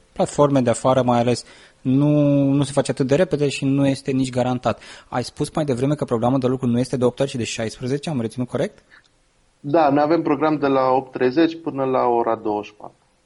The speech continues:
Speaker 1: Ok, și cu-, cum se întâmplă lucrul ăsta? Se lucrează pe ture sau cum?
Speaker 2: Da, da, da, se lucrează pe ture, avem
Speaker 1: Ok.
Speaker 2: customer support prin live chat șaisprezece ore pe zi, la noi pe site. Dacă are oricine orice întrebare despre serviciul nostru sau,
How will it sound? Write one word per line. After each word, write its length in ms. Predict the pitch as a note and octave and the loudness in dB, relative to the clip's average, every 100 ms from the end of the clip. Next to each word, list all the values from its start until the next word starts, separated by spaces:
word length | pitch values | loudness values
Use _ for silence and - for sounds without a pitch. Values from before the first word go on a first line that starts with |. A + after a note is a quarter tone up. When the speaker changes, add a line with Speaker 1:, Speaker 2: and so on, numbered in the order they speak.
| _ _ | _ _
Speaker 1:
Ok, 180 | - B2 C#3 | -8 -6 -4
și 140 | D3 C#3 | -6 -8
cu-, 180 | - - | -12 -16
cum 160 | - C3+ | -6 -4
se 100 | B2 | -2
întâmplă 280 | A2+ A2 A2 | -4 -4 -4
lucrul 200 | G#2+ A2 | -4 -6
ăsta? 120 | G#2+ | -6
Se 100 | G2+ | -10
lucrează 280 | G#2 A#2 G#2+ | -6 -6 -6
pe 100 | - | -10
ture 260 | - F3 | -6 -4
sau 140 | A#2 A2+ | -4 -6
cum? 520 | - B2 A#2 A2 A2 - - - A#3+ | -6 -4 -4 -4 -8 -14 -20 -12 -2
Speaker 2:
Da, 240 | A#2+ A2 - | -2 -2 -8
da, 260 | - F#3+ A2+ - _ | -6 -4 -4 -8 _
da, 180 | D3 A#2 | -8 -4
se 120 | D#3+ | 0
lucrează 340 | E3+ E3+ E3 | 2 2 -2
pe 140 | C#3 E3+ | -2 -2
ture, 220 | B3+ A3+ | 0 2
avem 260 | F#3 F#3 | 2 2
Speaker 1:
Ok. 100 | F3 | 0
Speaker 2:
customer 440 | E3 D#3+ - C#3+ C3 | -2 -4 -4 -4 -6
support 460 | - C3+ - D3 D3 | -8 -10 -2 -2 -4
prin 180 | - C3 | -8 -4
live 320 | B2 B2+ A#2 - | 0 0 0 -4
chat 160 | - A#2 | -6 -6
șaisprezece 380 | A2+ A#2 A2+ A#2+ | -2 -4 -4 -4
ore 140 | A2 | -4
pe 160 | G#2 C#3 | -4 -6
zi, 340 | E3 G3 F#3 | -2 4 4
la 140 | D#3 C#3+ | 4 2
noi 160 | C#3 | 0
pe 140 | B2+ B2+ | -2 -4
site. 380 | - G3 F#3 F3+ - _ _ _ _ _ - C#3 | 0 2 2 0 -10 _ _ _ _ _ -8 -4
Dacă 280 | C3 C3 C#3 | -2 -2 0
are 160 | C#3 C3+ | 2 2
oricine 440 | C3 B2 C3+ B2 | 0 -2 -4 0
orice 300 | B2+ B2+ - | 0 0 -4
întrebare 480 | A#2+ A2+ A2 A#2+ A2+ | -4 -2 0 -2 -2
despre 360 | A2 A2+ - | -4 -4 -6
serviciul 480 | A2+ A#2 G#2+ A#2+ - | -8 -6 -4 -4 -2
nostru 320 | B2 B2+ - | -2 -2 -4
sau, 460 | A2+ A#2+ A2 A2 A2 | -6 -2 0 0 -4